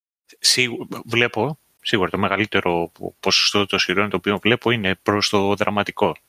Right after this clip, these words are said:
Ακόμα και action να είναι, είναι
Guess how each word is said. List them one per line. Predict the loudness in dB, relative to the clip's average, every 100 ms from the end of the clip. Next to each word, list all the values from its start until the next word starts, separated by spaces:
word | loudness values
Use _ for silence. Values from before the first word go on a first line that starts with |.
| _
Ακόμα | -4 0 0
και | 0 -2 -2
action | -4 -2
να | -2
είναι, | 0 0 0 -2 _ _ -18 -18 _ _ _ _ _ _
είναι | -2 2 0